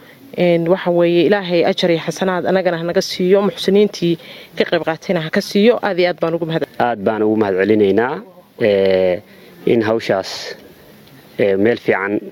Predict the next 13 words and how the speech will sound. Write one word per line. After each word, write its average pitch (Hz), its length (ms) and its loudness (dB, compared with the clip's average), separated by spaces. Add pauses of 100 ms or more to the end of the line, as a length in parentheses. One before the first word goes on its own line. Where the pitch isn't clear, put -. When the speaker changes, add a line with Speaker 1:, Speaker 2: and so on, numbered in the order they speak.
(200)
Speaker 2:
gaarsiinay. 110 600 2
Maantana 117 380 -2
waxaan 110 240 -4
u - 60 0
fadhinaa, 101 480 0 (600)
ee, 110 240 2
dadka 120 320 -2
muxsiniinta 113 600 0
ah 117 160 -2 (160)
oo 98 200 2
isugu 113 280 2
jira 104 280 2 (500)
ganacsatada, 113 640 -2